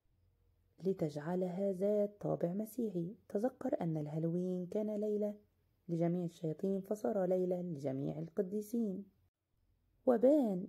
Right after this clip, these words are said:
إله المراعي الذي يشبه التيس حولته المسيحية إلى شيطان كما نتخيله ونراه في الرسوم. لكن المبشرين الذين وصلوا عبر النهر إلى لاتفيا كانت أمامهم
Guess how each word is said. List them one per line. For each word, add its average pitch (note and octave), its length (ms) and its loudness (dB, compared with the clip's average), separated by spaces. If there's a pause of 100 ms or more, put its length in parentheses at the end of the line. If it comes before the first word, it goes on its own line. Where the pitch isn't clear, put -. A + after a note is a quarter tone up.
إله A3+ 400 2
المراعي F3 640 2
الذي G3 380 0
يشبه F#3 340 -4
التيس E3+ 420 -2
حولته G3 500 0
المسيحية G3 580 -2
إلى G#3 220 0
شيطان G#3+ 480 -2
كما G#3+ 240 -2
نتخيله G#3 640 -2
ونراه G3+ 540 0
في G3+ 140 -2
الرسوم. F3+ 460 -4 (400)
لكن D4 380 2
المبشرين D#3+ 840 -2 (100)
الذين A#3 360 0
وصلوا G3+ 420 -2
عبر E3+ 260 -4
النهر F3+ 340 -2
إلى G#3 320 -2
لاتفيا B3 640 -2 (800)
كانت D#3 360 -2
أمامهم G#3 760 0